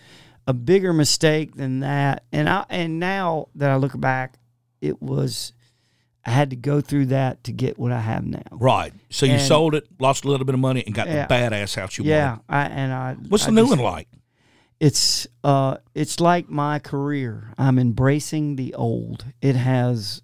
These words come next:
Speaker 1: it was built in nineteen fifty-one. It was, uh, a farmhouse in the middle of about a thousand acres.
Speaker 2: Wow.
Speaker 1: And, uh,
Speaker 2: How many acres you got now?
Speaker 1: just a couple.
Speaker 2: Right.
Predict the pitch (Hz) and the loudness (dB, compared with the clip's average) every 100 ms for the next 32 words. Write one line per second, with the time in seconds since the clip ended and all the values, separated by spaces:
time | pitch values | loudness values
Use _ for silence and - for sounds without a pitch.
0 | - 123 123 107 131 139 - 131 131 - | -6 -4 -4 -2 0 0 0 0 0 2
1 | 135 - 143 - 135 123 123 123 123 120 | 0 0 -4 -2 -4 -2 0 0 0 -2
2 | - 120 120 - 127 123 123 117 120 117 | -4 -4 -4 -4 -8 -6 -4 -6 -6 -8
3 | 113 - 123 - 139 131 120 120 123 120 | -8 -10 -12 -8 -4 -4 -2 -2 -2 -4
4 | - - _ _ _ _ _ 131 127 123 | -8 -16 _ _ _ _ _ 0 4 4
5 | 127 127 127 117 123 120 120 120 - 110 | 2 0 -2 -2 -2 -2 -4 -4 -6 -6
6 | - 131 - 113 120 - - - - - | -4 -2 -2 -2 -4 -4 -8 -12 -16 -18
7 | _ - 101 107 - - - - 120 117 | _ -10 -6 -6 -8 -12 -20 -8 -2 0
8 | 117 117 123 117 175 165 165 165 139 156 | 0 -2 -2 0 0 0 -2 -4 -2 -2
9 | 139 180 127 98 _ _ _ _ - 208 | -2 -2 -2 -6 _ _ _ _ -2 0
10 | - - 123 101 107 101 110 92 | 0 0 0 0 -6 -4 -6 -6